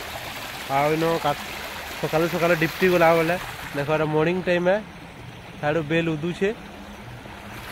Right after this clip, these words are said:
ଆଉ ଇନ ଦେଖ, ପାଣି ଯାଉଛେ, ମୁଇଁ ଇନ ଅଟକିଛେ, ଏଇଟା ବ୍ଲଗ ବନଉଛେ। ଆଉ ଏଇଟା ସାତ ଆଠ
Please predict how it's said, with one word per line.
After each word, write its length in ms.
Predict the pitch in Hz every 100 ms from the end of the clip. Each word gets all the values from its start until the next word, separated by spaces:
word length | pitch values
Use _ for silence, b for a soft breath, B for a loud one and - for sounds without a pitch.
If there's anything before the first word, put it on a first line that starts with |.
| - - - - -
ଆଉ 120 | 139 147
ଇନ 120 | 156
ଦେଖ, 180 | 160 147 151
ପାଣି 180 | 160 160 165
ଯାଉଛେ, 300 | 165 165 180
ମୁଇଁ 160 | 170 170
ଇନ 80 |
ଅଟକିଛେ, 460 | 160 151 - 175 185
ଏଇଟା 220 | 165 160 139
ବ୍ଲଗ 240 | 151 156 147
ବନଉଛେ। 380 | 165 165 170 202 - - - - - - - - - - - - - - - -
ଆଉ 280 | 143 151 156
ଏଇଟା 320 | 160 156 165 165 165 160 165 160 156 -
ସାତ 240 | - 165 170
ଆଠ 140 | 165